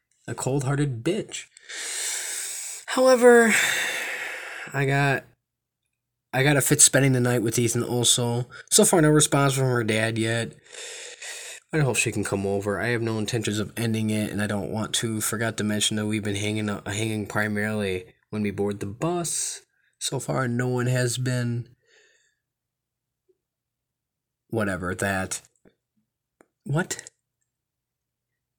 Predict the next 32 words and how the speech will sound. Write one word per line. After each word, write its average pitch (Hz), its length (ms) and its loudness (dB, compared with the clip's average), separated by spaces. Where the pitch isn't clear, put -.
In 117 400 0
acknowledging 135 760 4
that 110 180 0
we 113 120 0
are 107 80 0
dating, 101 460 0
and 113 80 -4
it's 110 120 -2
a 110 40 -2
good 107 240 -6
thing. 98 300 -4
I 113 60 -2
will 120 100 0
update 123 260 -4
more 113 140 -2
if 117 100 -4
anything 110 280 -2
else 113 180 2
happens. 120 340 0
I 113 60 -2
am 101 100 -2
so 120 220 0
glad 123 160 -4
that 110 160 -2
she's 131 220 -4
dating 131 340 -2
me. 123 240 -4
I 95 40 -6
don't 98 180 -6
wanna 85 180 -4
spoil 85 360 -2
it. 87 120 -6